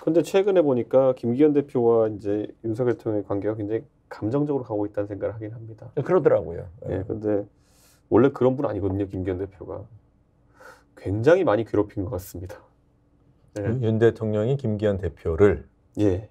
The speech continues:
Speaker 1: 예전에 이제 저희 국회의원들, 저희 당 의원들끼리 있을 때 농담이 뭐냐면요.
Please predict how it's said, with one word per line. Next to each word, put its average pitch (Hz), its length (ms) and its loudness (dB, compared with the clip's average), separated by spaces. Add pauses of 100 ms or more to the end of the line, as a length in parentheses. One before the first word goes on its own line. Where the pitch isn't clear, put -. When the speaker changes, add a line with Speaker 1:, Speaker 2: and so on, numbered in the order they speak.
Speaker 1:
예전에 151 420 6
이제 131 220 0
저희 120 480 2
국회의원들, 117 1600 2
저희 117 220 4
당 120 140 4
의원들끼리 104 480 -4
있을 95 160 -10
때 101 80 -4
농담이 110 420 4
뭐냐면요. 92 760 -4